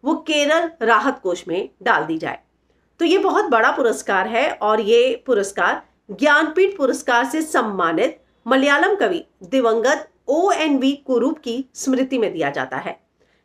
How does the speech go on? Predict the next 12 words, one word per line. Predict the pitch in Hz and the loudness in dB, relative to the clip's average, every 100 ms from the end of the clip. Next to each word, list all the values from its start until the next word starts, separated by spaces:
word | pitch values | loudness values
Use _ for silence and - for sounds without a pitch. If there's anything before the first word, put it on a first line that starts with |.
| 262 | -4
लेकिन | 269 294 | 0 -2
कुछ | 320 302 | -2 -2
दिनों | 294 339 | 0 0
पहले | 262 240 254 | 2 2 2
जो | 269 | 2
है, | 277 294 523 _ _ _ _ _ _ | 0 0 -4 _ _ _ _ _ _
जो | 175 269 262 | 2 4 4
दो | 226 | 4
अभिनेत्रियां | 269 247 233 202 269 330 381 | 2 2 0 0 0 0 0
हैं, | 277 196 - - - | 0 -2 -4 -8 -2
उन्होंने | 262 330 240 220 269 _ | 2 2 2 0 -2 _
और | 202 208 202 | 0 2 2